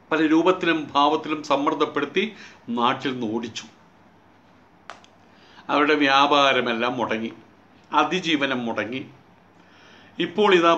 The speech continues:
പട്ടിണിക്കിട്ട് കൊല്ലാൻ വേണ്ടിയിട്ട് അവരുടെ അവസാനത്തെ ആയുധം ഉപരോധവും തുടങ്ങി വച്ചിരിക്കുന്നു.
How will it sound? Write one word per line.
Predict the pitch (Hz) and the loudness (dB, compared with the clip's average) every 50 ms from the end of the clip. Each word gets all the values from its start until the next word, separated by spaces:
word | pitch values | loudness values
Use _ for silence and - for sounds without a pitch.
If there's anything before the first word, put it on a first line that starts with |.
| 165 | 2
പട്ടിണിക്കിട്ട് | - - 147 139 - - - 202 196 190 185 - - 170 160 165 165 | 2 2 2 2 0 -2 -2 0 0 0 -2 0 -2 -2 -2 -2 -4
കൊല്ലാൻ | 165 147 143 135 135 143 151 151 151 156 151 | -2 0 0 0 2 2 2 2 2 2 0
വേണ്ടിയിട്ട് | 147 143 143 139 139 143 139 139 - | 0 0 -2 -2 -4 -6 -4 0 0
അവരുടെ | 135 135 135 135 139 | 0 0 2 0 0
അവസാനത്തെ | 135 139 143 - 151 147 143 143 135 - 135 | 0 0 -2 0 0 0 0 0 -2 -2 -2
ആയുധം | 131 131 131 135 139 143 151 160 208 220 - - - - - - - | 0 0 -2 -2 -2 -4 -4 -4 -6 -10 -14 -18 -20 -20 -20 -12 -6
ഉപരോധവും | 135 127 123 131 151 151 147 127 120 117 123 120 120 127 143 | -4 -2 2 4 4 4 4 4 2 0 -2 -4 -4 -4 -4
തുടങ്ങി | 147 143 120 113 110 113 123 | -4 -2 -2 -2 -2 -2 -4
വച്ചിരിക്കുന്നു. | 117 110 - - 104 104 90 - - - | -4 -4 -6 -10 -12 -12 -14 -14 -18 -20